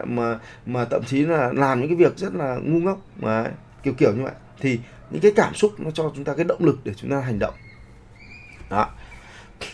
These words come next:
Giàu có về cảm xúc đó là chúng ta có những cái cảm xúc mà gì ạ? Tích cực,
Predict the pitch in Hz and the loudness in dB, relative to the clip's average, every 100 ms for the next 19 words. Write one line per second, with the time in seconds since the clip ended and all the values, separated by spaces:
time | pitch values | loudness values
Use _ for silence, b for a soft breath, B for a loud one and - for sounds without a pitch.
0 | - 127 147 123 139 180 135 78 - 180 | -4 6 6 8 6 4 2 0 2 -2
1 | - - 117 147 117 117 143 139 120 123 | -2 0 2 2 -2 0 0 2 -2 0
2 | 165 - 156 135 73 175 170 117 92 90 | -2 -2 -2 -2 -2 -4 -4 -6 -4 -6
3 | 90 B B - 196 143 - | -8 B B -2 2 2 0